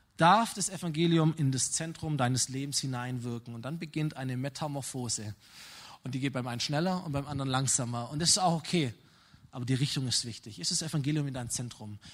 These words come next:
Nochmal diese Verse. Gottes reiche Barmherzigkeit. Habt ihr erfahren, heißt es.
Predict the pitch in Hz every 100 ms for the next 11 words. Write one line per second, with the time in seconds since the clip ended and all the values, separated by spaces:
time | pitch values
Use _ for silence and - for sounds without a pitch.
0 | - 147 170 175 143 135 147 - 151 143
1 | 123 113 131 156 - - 160 160 160 135
2 | 135 - 131 - 110 107 - - - -
3 | 175 - 170 147 - 143 156 131 113 113
4 | 120 - 131 -